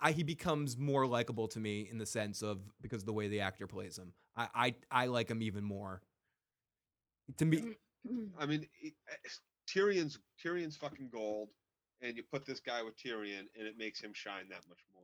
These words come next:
Speaker 1: Absolutely.
Speaker 2: Yeah,
Speaker 3: So
Speaker 2: yeah.
Speaker 1: I think it helps that the
Speaker 2: Tyrion
Speaker 1: two
Speaker 2: sets a
Speaker 1: actors
Speaker 2: bar, too, and, uh, Bronn meets it.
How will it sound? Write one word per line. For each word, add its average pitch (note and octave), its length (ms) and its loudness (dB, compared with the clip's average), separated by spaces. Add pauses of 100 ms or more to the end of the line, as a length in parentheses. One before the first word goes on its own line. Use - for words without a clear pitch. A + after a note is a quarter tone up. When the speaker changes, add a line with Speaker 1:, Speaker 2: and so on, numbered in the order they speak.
(100)
Speaker 1:
Absolutely. A#2 420 4
Speaker 2:
Yeah, - 180 -6
Speaker 3:
So G#2+ 80 -8 (100)
Speaker 2:
yeah. G3 160 -6
Speaker 1:
I F#3 80 10
think G3+ 200 4
it F#3+ 80 10
helps E3 340 8
that D#3+ 160 4
the C#3+ 80 0
Speaker 2:
Tyrion - 40 -14
Speaker 1:
two D3 180 4
Speaker 2:
sets C3+ 80 8
a B2+ 40 8
Speaker 1:
actors B2+ 380 0
Speaker 2:
bar, D#3+ 300 -10 (320)
too, F3+ 160 -10 (440)
and, D3+ 380 -14 (960)
uh, D3 320 -12 (440)
Bronn F3 240 -6 (260)
meets D#3+ 260 -14
it. - 140 -20